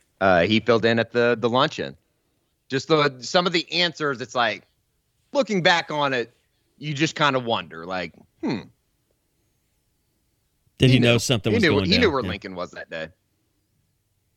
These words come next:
Speaker 2: <laughs>
Speaker 1: And it's believed that he was meeting with his agent.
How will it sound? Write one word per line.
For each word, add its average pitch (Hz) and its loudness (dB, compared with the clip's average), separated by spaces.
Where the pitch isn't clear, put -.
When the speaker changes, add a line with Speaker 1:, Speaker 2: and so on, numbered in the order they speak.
Speaker 2:
<laughs> 196 -2
Speaker 1:
And 165 2
it's 135 -4
believed 123 -2
that 117 4
he 107 -4
was 98 -8
meeting 117 -2
with 107 -2
his 117 -4
agent. - 0